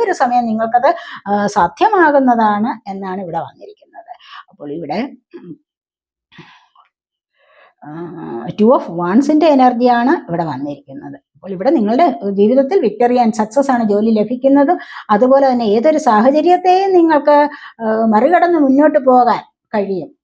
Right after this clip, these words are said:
ഏതൊരു സിറ്റുവേഷനെയും അതുപോലെ തന്നെ എന്തെല്ലാം പ്രശ്നങ്ങളെയും പ്രതിസന്ധികളെയും ഒക്കെ നിങ്ങൾക്ക് മറികടന്ന് മുന്നോട്ട്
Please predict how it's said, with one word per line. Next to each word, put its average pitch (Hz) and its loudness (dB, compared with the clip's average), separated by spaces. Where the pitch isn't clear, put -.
ഏതൊരു 277 -2
സിറ്റുവേഷനെയും 294 0
അതുപോലെ 226 0
തന്നെ 285 2
എന്തെല്ലാം 269 2
പ്രശ്നങ്ങളെയും 349 2
പ്രതിസന്ധികളെയും 285 0
ഒക്കെ 262 -6
നിങ്ങൾക്ക് 233 -4
മറികടന്ന് 339 2
മുന്നോട്ട് 269 2